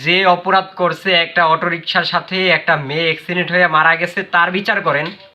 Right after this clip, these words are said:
তাকে আইনের আওতায় আনেন। তা না, আপনারা পুরা সমাজের যত অটো রিক্সা চালক আছে, তাদেরকে অটো রিক্সা বন্ধ করে দিতে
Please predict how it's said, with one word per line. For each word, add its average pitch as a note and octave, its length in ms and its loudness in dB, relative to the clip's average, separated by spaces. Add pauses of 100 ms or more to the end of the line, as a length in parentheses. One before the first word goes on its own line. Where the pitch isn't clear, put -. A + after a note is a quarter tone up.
(200)
তাকে D#3 280 0 (120)
আইনের F3 300 2
আওতায় F3 300 0
আনেন। B2 180 -6 (960)
তা E3+ 120 4
না, F#3 80 2 (100)
আপনারা F3 240 0 (240)
পুরা F#3 200 0 (140)
সমাজের F3+ 440 2
যত E3 280 0
অটো D#3+ 140 0 (100)
রিক্সা F3 300 -4
চালক E3+ 280 -2
আছে, A3 140 -4 (120)
তাদেরকে D#3+ 380 -2 (100)
অটো D#3 200 -2
রিক্সা D#3 220 -6 (100)
বন্ধ E3 160 0 (100)
করে D#3 200 -2
দিতে D#3+ 140 -8